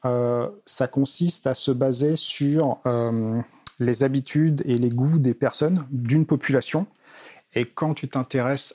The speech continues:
à tes goûts à toi, on va essayer de te rapprocher d'une population en particulier.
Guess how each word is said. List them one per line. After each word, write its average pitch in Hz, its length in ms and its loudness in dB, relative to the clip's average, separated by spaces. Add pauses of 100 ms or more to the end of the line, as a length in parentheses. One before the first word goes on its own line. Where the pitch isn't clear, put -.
à 135 100 2
tes 135 160 2
goûts 127 240 2
à 120 60 0
toi, 151 340 -2
on 120 80 -2
va 113 140 0
essayer 120 420 -2
de 135 140 -4
te 135 160 -2
rapprocher 131 580 2
d'une 117 240 0
population - 640 -2
en 139 100 0
particulier. 123 580 -2